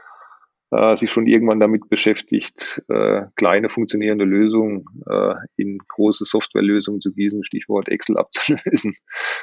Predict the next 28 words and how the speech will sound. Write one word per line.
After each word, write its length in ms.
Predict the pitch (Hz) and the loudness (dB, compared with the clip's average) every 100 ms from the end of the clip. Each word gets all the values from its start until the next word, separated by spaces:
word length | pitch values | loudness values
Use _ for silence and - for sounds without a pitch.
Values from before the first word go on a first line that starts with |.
| - | -10
und 280 | - 101 101 | -6 -6 -4
in 400 | - 98 95 90 | -2 -2 -2 -8
Softwaresysteme 880 | - 101 - 104 95 101 - 101 101 | -2 -2 2 0 0 -2 2 2 2
zu 120 | - | -4
überführen, 600 | 101 95 - 123 135 139 | -2 -2 4 4 4 0
wobei 260 | - 98 98 | 0 4 4
das 140 | 101 | 4
Excel 300 | 101 104 110 | 2 2 0
sicherlich, 500 | 101 107 101 98 - - | 2 4 4 2 -2 -10
äh, 180 | - - | -8 -6
für 120 | - | -6
eine 100 | 101 | -6
gewisse 320 | 98 98 98 | -4 -6 -8
Zeit 300 | 92 - 95 | -6 -2 0
lang 180 | 101 98 | 0 -4
einfach 400 | - 90 98 - - | -4 -4 -6 -12 -4
absolut 440 | - - 104 98 | -4 -2 -4 -2
seinen 200 | 101 101 | -4 -4
Zweck 240 | - 104 | 0 2
erfüllt 380 | 110 - 107 107 | 2 2 0 2
hat. 140 | 110 - - | -2 -2 -10
Man 100 | 98 | -12
konnte 240 | 101 101 | -8 -8
schnell 340 | - 98 101 104 _ - - _ - | -4 0 0 -2 _ -20 -20 _ -4
starten 320 | - 95 117 | 2 2 2
mit 200 | 110 104 | 0 0
einer 80 | 107 | 2
Lösung, 600 | 101 104 104 104 101 98 | 6 4 4 0 -4 -8